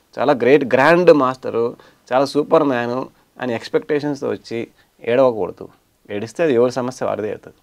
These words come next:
అలాగే ఏ వ్యక్తి దగ్గరికి వెళ్ళినా, నా దగ్గరే కాదు, ఏ వ్యక్తి కూడా ఈ భూమి మీద ఉన్న ప్రతి వ్యక్తి అసంపూర్ణుడే.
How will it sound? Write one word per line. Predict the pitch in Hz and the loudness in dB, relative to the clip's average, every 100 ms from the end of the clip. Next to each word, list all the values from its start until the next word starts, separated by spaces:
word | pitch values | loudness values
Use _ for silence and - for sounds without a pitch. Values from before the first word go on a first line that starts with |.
| _ | _
అలాగే | 139 196 | 2 4
ఏ | 143 151 | 4 6
వ్యక్తి | 202 220 | 6 4
దగ్గరికి | 208 190 170 | 4 4 2
వెళ్ళినా, | 147 120 107 | 0 -2 -2
నా | |
దగ్గరే | 127 151 156 | 0 4 4
కాదు, | 117 98 - _ _ _ | 2 0 -6 _ _ _
ఏ | 135 127 170 | -2 2 4
వ్యక్తి | 180 175 _ 170 | 4 2 _ -6
కూడా | - 117 117 120 101 - _ | -4 -2 0 0 -4 -10 _
ఈ | 127 | -10
భూమి | 101 117 165 | -8 -4 -2
మీద | 190 185 | 0 4
ఉన్న | 160 139 127 | 4 4 -2
ప్రతి | 120 113 143 | -4 -6 -4
వ్యక్తి | 131 - 156 | -4 -4 -2
అసంపూర్ణుడే. | 135 143 135 127 107 98 95 | 0 -2 -8 -8 -8 -6 -8